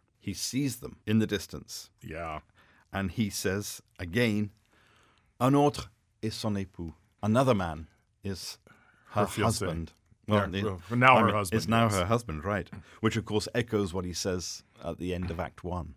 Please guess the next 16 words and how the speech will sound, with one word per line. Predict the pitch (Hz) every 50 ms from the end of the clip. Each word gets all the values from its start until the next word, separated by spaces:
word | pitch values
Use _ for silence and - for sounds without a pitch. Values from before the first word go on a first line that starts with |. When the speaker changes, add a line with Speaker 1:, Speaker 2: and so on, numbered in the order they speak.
| _ _ _ - _
Speaker 2:
Right. | - 95 92 95 92 87 - - - - _ _ _ - -
So | - 117 113
much | 117 160 190 - -
has | 196 175
changed | - - 165 156 147 147 143 -
for | - 139 131 127 127 127 131 123 117 -
Charlotte | - - 139 135 135 139 139 135
and | 127 123
Albert. | 117 117 113 107 127 131 131 131 131 127 117 104 87
Nothing | 90 92 95 107 120 147 170 156 151 147 135 135
has | 143 139 123
changed | 120 143 135 131 135 117 131 120
for | - 135 123
poor | 120 - 147 147 120
Werther, | 120 123 110 110 110 - 117 107 98 95 87 87 - - -
sadly. | - - 113 98 92 90 85 82 78 82